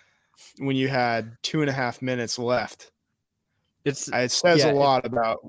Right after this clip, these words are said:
Speaker 1: your offense and, and what you think about your quarterback, and it, it's,
Speaker 2: And
Speaker 1: it's honestly,
Speaker 2: yeah, they still had,
Speaker 1: um,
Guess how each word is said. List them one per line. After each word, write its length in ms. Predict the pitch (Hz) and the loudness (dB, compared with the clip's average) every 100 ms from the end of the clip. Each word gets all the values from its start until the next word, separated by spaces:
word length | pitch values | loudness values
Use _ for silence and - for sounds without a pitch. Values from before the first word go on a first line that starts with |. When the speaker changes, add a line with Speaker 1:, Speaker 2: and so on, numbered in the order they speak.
| - | -14
Speaker 1:
your 160 | 135 127 | -4 0
offense 420 | 120 117 120 110 | 0 0 -4 -4
and, 80 | 120 | -4
and 180 | 113 120 | -4 -4
what 120 | 120 | -4
you 100 | 120 | -4
think 160 | 117 120 | -6 -6
about 200 | 113 110 | -4 -4
your 100 | 107 | -4
quarterback, 580 | - 120 113 113 110 - - - | -4 -4 -2 -2 -2 -6 -16 -10
and 180 | 113 110 | -6 -6
it, 120 | - | -4
it's, 300 | 120 - - - | -4 -4 -6 -6
Speaker 2:
And 200 | 156 - _ _ | -6 -6 _ _
Speaker 1:
it's 180 | 151 175 | 2 6
honestly, 340 | 190 202 196 | 6 6 6
Speaker 2:
yeah, 120 | 302 311 | 6 6
they 120 | 139 | 4
still 240 | 127 117 320 127 | 4 4 4 4
had, 80 | |
Speaker 1:
um, 200 | 120 104 | 0 -4